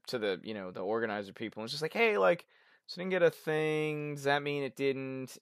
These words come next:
And, um,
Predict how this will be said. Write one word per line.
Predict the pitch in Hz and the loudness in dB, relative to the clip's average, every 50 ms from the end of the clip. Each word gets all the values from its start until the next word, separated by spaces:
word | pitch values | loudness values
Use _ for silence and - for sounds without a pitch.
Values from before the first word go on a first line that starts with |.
| _ | _
And, | 131 123 120 113 113 113 113 113 113 113 107 104 104 104 104 104 101 104 - - - - _ _ _ _ _ _ _ _ _ _ _ _ _ - | -8 -6 -4 -4 -4 -4 -4 -4 -4 -4 -4 -4 -4 -6 -6 -8 -8 -10 -12 -16 -20 -20 _ _ _ _ _ _ _ _ _ _ _ _ _ -4
um, | 120 107 107 104 104 98 101 98 95 98 95 90 | -2 -2 0 0 -2 -4 -6 -8 -10 -14 -16 -18